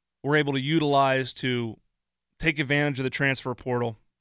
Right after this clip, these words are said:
and get veteran, proven commodity players, and not think that this year was an unequivocal success. A giant step forward. A giant step forward. This is a program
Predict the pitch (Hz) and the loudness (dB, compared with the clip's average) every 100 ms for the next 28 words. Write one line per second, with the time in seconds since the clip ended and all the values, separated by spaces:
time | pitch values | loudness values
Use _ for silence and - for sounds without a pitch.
0 | - 127 131 117 127 143 139 135 127 - | -8 -2 -2 0 0 2 2 -2 -6 -2
1 | 151 139 135 127 131 131 127 123 - 123 | 0 0 -2 -4 0 0 0 -2 -2 -2
2 | 110 110 - _ _ _ _ _ _ _ | -4 -8 -14 _ _ _ _ _ _ _
3 | _ _ _ _ _ - 143 147 165 185 | _ _ _ _ _ 2 2 4 4 4
4 | - - 175 156 127 - 160 143 139 139 | 2 0 0 0 -6 0 0 2 0 0
5 | 131 127 127 - 156 151 - 135 127 - | 0 -2 -4 -2 -2 -2 0 0 -2 -2
6 | 127 120 _ _ _ _ _ _ - 127 | -4 -6 _ _ _ _ _ _ -12 -8
7 | - 113 - - _ _ _ _ _ _ | -6 -6 -10 -16 _ _ _ _ _ _
8 | _ _ _ _ _ - 147 110 165 165 | _ _ _ _ _ -2 0 4 6 6
9 | 160 - - 143 - 127 120 104 92 _ | 2 -2 0 0 0 -6 -6 -6 -14 _
10 | _ _ _ _ _ _ _ _ _ _ | _ _ _ _ _ _ _ _ _ _
11 | _ - 143 135 170 160 - 151 135 - | _ -2 0 0 0 0 -2 -4 -4 -6
12 | 123 95 - _ _ _ _ _ _ _ | -6 -8 -16 _ _ _ _ _ _ _
13 | _ _ _ _ _ _ _ _ _ _ | _ _ _ _ _ _ _ _ _ _
14 | _ _ _ _ _ _ _ _ _ _ | _ _ _ _ _ _ _ _ _ _
15 | _ - 180 196 170 175 185 196 180 156 | _ -4 -2 -2 -4 -2 2 2 2 2
16 | 147 143 | 2 0